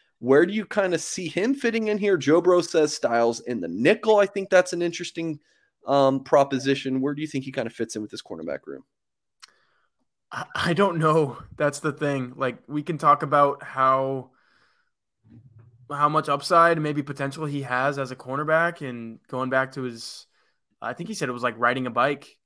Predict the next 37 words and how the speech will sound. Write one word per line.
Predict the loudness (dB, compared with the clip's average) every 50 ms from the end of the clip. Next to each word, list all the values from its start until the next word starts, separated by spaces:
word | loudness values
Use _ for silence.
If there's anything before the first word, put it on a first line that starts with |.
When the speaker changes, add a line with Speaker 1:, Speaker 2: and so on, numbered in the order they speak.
| _ _
Speaker 2:
when | -12 -10 -10 -10 -10
he | -10 -10 -10 -8 -8 -10 -10 -12 -16 _ _
was | -12 -12 -12
playing | -8 -4 -2 -2 -2 -2 -4 -8
corner | -8 -6 -4 -4 -2 -2 -4 -6 -8 -12 _ _ _
in | -10 -8
the | -4 0
last | 0 2 2 0 -2 -6 -10
week | -10 -10 -8 -10 -12 -14 _ _ _ _ -16
because | -16 -12 -10 -10 -8
he | -6 -6
did | -6 -4 -6
it | -6 -6
so | -6 -6 -2
much | -2 -2 -2 -4
in | -6 -6
high | -4 -2 -2
school. | -2 -4 -4 -2 -2 0 0 -2 -4 -6 _ _ _ _ _ _ _ _ _ _ _ _ _ _ 0
But | 2 4 6 6 4 2 0 -6 _ _ _ _ _ _ _ _ -6
you | -4 -2 -2
do | 0 0 2 4 6
have | 6 6 8 8 8 8 6 4 2 -2 -12 -20 _ _ _ _ _ _ _
Benjamin | -4 -2 0 0 2 2 2 2 2
Morrison | 2 2 2 2 0 -2 -2 -4 -4 -4 -4
and | -6 -8 -8 -8
Cam | -6 -4 -4 -4 -4
Hart, | -2 0 0 0 0 -2
who | -6 -6 -6
are | -6 -6
probably | -4 0 0 2 2 0 -2 -4 -4
going | -4 -4 -6 -6 -8
to | -10 -14
play | -14 -14 -10 -8 -6 -6 -6 -6
the | -8 -8
majority | -10 -10 -8 -8 -6 -4 -4 -4 -4 -6
of | -6 -8
snaps | -10 -10 -10 -6 -4 -4 -4 -4 -6 -8 -12 -12 -14 -14